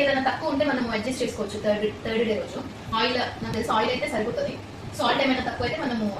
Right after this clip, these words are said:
యాడ్ చేసుకోవచ్చు. చూడండి, యమ్మీ యమ్మీ మ్యాంగో పికిల్. ఇదంతా ఒక దాంట్లో తీసి నేను ఇందులో అన్నం వేసుకొని తినేస్తాను. ఒక ఆమ్లెట్ వేసుకొని, అన్నం వేసుకొని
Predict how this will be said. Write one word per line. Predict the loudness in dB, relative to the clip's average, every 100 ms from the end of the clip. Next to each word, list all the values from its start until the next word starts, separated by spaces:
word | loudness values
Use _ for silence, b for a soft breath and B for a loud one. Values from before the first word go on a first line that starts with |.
| -2
యాడ్ | -2
చేసుకోవచ్చు. | -2 -6 -8 -8 -10 -10 -12 -12 -12 -12 -12 -10
చూడండి, | -4 -2 -2 -6 -10 -12 -12 -10 -10 -4 0
యమ్మీ | 0 2
యమ్మీ | 2 2
మ్యాంగో | 0 0 -2
పికిల్. | -2 -8 -10 -12 -12 -12 -10 -4 0
ఇదంతా | 2 2 2
ఒక | 2
దాంట్లో | 2 2 -2
తీసి | -2 -2 0 0 -2 -6 -8
నేను | -4 2
ఇందులో | 4 4
అన్నం | 2 0
వేసుకొని | -4 -2 -2
తినేస్తాను. | -2 -2 -2 -2 -4 -6 -8 -6
ఒక | -2
ఆమ్లెట్ | 0 0 0
వేసుకొని, | -2 2 2 2 0 -4 -6 -6 -4
అన్నం | 0 0 2
వేసుకొని | 0 0 2 4